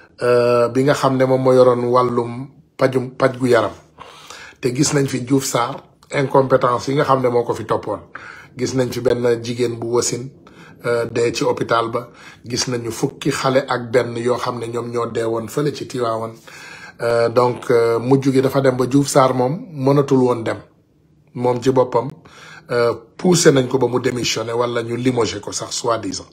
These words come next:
Euh, léegi nag, Mansour Faye,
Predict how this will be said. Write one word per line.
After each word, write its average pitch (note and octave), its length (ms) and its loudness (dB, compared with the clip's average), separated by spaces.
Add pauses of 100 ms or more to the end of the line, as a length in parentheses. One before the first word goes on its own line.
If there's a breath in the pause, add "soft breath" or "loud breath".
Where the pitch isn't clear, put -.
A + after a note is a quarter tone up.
(1000 loud breath)
Euh, C#3+ 460 8 (220)
léegi A3 340 8
nag, - 180 -2
Mansour F#3+ 480 4
Faye, - 220 -4